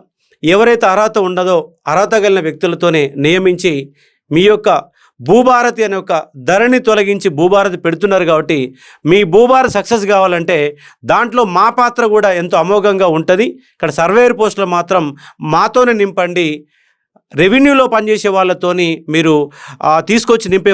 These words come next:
ప్రయత్నం చేస్తే కరెక్ట్గా ఉండదని చెప్పేసి వీళ్ళు హెచ్చరించే ఒక ప్రయత్నం చేస్తూ ఉన్నారు. ఇదండి వాళ్ళ యొక్క బాధ, వాళ్ళ యొక్క గోస. కాబట్టి మాకు రావాల్సినటువంటి ఉద్యోగాలు మాకే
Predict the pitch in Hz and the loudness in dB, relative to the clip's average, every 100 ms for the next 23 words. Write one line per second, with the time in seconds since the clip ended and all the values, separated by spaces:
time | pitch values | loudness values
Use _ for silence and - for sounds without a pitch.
0 | 190 180 202 175 170 170 170 160 165 170 | 0 -2 -2 -2 -2 -2 -4 -2 -2 -2
1 | 180 170 147 190 196 170 160 160 151 147 | 0 2 2 2 2 0 -4 -4 -6 -6
2 | 143 139 139 170 156 156 143 131 127 143 | -4 -2 0 0 0 -2 -2 -2 -2 0
3 | 139 139 139 139 151 196 - - _ 143 | 0 0 -2 0 0 -2 -4 -20 _ 0
4 | 185 190 170 156 151 147 131 113 135 156 | 0 0 -2 -2 -2 -2 -4 0 0 0
5 | 165 175 - 131 127 127 110 143 151 165 | -2 -4 -6 -8 -4 -4 -2 -2 0 -2
6 | 170 - _ _ - 143 147 139 135 139 | -4 -8 _ _ -4 -4 -2 -2 -2 -6
7 | - _ - _ 117 127 175 202 190 175 | -12 _ -20 _ -6 -2 0 0 0 2
8 | 233 233 220 190 180 165 151 165 165 151 | 2 0 -2 -4 -6 -6 -2 -2 0 -2
9 | 131 151 180 | -2 -2 0